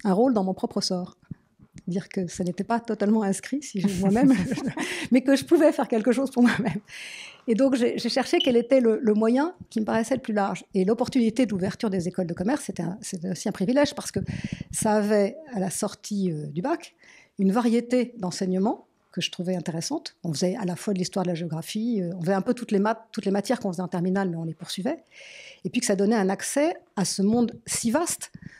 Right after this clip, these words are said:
euh, de l'entreprise, euh, auquel je ne connaissais rien, mais c'était un sésame, c'est un sésame formidable.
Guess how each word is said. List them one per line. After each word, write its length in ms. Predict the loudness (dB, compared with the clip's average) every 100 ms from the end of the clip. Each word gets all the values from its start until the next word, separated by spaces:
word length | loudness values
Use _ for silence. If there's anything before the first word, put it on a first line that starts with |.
| -6
euh, 160 | -2 0
de 100 | 0
l'entreprise, 580 | -2 -4 -4 -4 -4 -8 -16 -18 _ _ _ -4
euh, 80 | -2
auquel 280 | 0 0
je 60 | 0
ne 80 | 0
connaissais 320 | 0 -2 0
rien, 160 | 0 0
mais 80 |
c'était 240 | 0 -6 -6
un 80 | -6
sésame, 520 | -6 -4 -4 -4 -8
c'est 160 | -8 -6
un 100 | -6
sésame 280 | -4 -4 -2
formidable. 440 | -2 0 -2